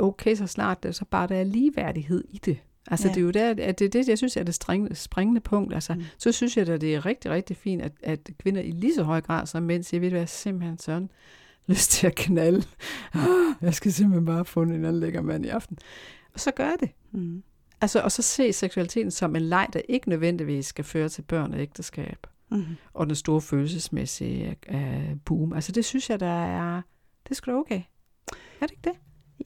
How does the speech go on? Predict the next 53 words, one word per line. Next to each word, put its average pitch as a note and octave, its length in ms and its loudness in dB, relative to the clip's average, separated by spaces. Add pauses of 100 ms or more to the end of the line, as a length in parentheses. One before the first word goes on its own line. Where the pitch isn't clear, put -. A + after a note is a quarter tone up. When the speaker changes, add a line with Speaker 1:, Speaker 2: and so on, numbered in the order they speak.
Speaker 2:
Jo, G4 100 4 (320)
det D#4+ 100 4
er D4+ 180 6
det D#4+ 100 -2
sikkert. - 520 -2 (200)
Jeg C4 100 8
tror D4 200 2
Speaker 1:
Så, A3+ 120 12
så A#3+ 120 4
hvor C#4 120 10
er C4 100 12
det, B3+ 60 12
Speaker 2:
ikke, C4 120 8
Speaker 1:
hvor B3 100 10
er A#3+ 100 10
det, B3+ 80 6
Speaker 2:
at - 80 -2
Speaker 1:
du B3+ 80 6
synes, C4 340 6
at, F3+ 100 6
hvor B3 100 8
er B3 80 8
det, B3 140 2
du B3 60 0
synes, B3 280 2
at G#3 120 2
den F#3 140 4
begynder, F#3+ 280 4
at F3+ 120 2
det, - 80 0
at - 200 -2
det F#3 80 4
halter G3+ 340 0
lidt E3+ 220 0
med E3+ 80 2
den? E3 200 0 (840)
Speaker 2:
Jamen, B3 240 8
jeg B3+ 120 8
er B3 40 6
tilbage B3 460 4
til, G3 260 2 (100)
øh, F3+ 360 2 (320)
jeg G#3+ 60 0
er G#3+ 40 2
tilbage D#3+ 340 0
til F3+ 180 -6
det G3+ 140 -2
der G3 160 0
med, E3+ 500 -2
øh, - 140 -6 (180)
<laughs> - 220 -10
altså - 220 -2
den, F3+ 320 -6